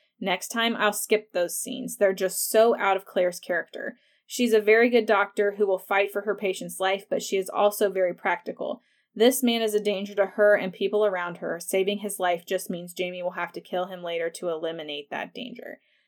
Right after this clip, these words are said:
And Tamara, I'm gonna skip the last bit of your comment just because we're trying to avoid spoilers for much later in the season for those of our listeners that have not watched through, um, season five. So,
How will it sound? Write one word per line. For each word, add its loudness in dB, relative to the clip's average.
And -10
Tamara, -8
I'm -6
gonna -10
skip -6
the -4
last -6
bit -4
of -10
your -10
comment -12
just -12
because -8
we're -10
trying -14
to -12
avoid -10
spoilers -10
for -14
much -12
later -8
in -14
the -16
season -14
for 2
those -2
of -8
our -14
listeners -12
that -8
have -12
not -12
watched -10
through, -8
um, -12
season -12
five. -20
So, 0